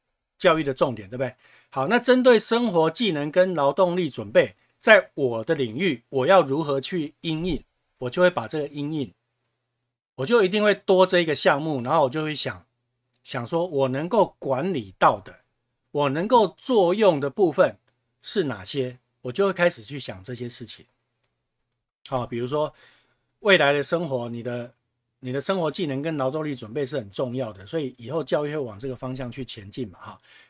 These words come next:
那所以在我管辖的领域，呃，技职教育它应该是要向下延伸，所以，呃，我们现在像那些创客的东西，就可以开始往国中小去做一些试探。好，然后呢，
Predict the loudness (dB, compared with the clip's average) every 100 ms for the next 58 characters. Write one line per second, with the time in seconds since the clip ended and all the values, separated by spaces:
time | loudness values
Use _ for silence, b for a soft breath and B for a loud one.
0 | b 0 4 2 8 8 8 2 -2 -2
1 | -2 -2 -2 -2 -6 -4 -6 -8 _ _
2 | _ _ _ _ _ -4 -4 _ _ _
3 | -6 -4 -4 0 2 2 0 -4 -10 _
4 | _ -8 -6 -4 -4 -2 -4 -4 -6 -4
5 | -4 -6 -12 -12 -12 -6 -6 -6 -8 b
6 | b b b b _ -4 -2 -2 -4 -6
7 | -8 -10 -10 -4 -4 -2 -2 0 -2 -2
8 | -2 -6 -4 -2 -2 -4 -4 -4 -2 -4
9 | -6 -6 -8 -10 -10 -16 _ _ _ -6
10 | -6 -4 -6 -6 -4 -4 -6 -12 -12 -14
11 | -6 -6 -6 -10 -8 -12 -12 -14 -10 -4
12 | -4 -4 -8 -8 -10 -10 -10 -14 _ _
13 | _ _ _ _ -10 -10 -8 0 0 0
14 | -4